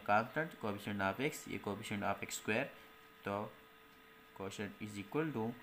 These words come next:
ये coefficient of एक्स स्क्वायर, टू एक्स स्क्वायर, ये coefficient of x minus one x या simple x, और ये constant, और remainder हो जाएगा,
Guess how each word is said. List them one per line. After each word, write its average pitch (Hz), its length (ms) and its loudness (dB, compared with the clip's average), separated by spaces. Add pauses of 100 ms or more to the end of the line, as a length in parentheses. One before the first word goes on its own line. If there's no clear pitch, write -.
(380)
ये 104 180 -4
coefficient 110 480 -2
of 98 200 4
एक्स - 260 -2
स्क्वायर, 117 360 4 (320)
टू 101 100 2
एक्स 95 260 -2
स्क्वायर, 123 340 2 (1000)
ये - 60 -12
coefficient 104 520 -2
of 95 200 4
x 151 240 0
minus 92 420 2
one 110 160 4
x - 280 -2 (100)
या 95 80 -2
simple 92 360 -2 (100)
x, - 140 -8 (1040)
और 98 200 2
ये 98 200 2 (460)
constant, 104 540 -4 (880)
और 110 340 4 (120)
remainder 113 520 2
हो 127 180 0
जाएगा, 95 420 4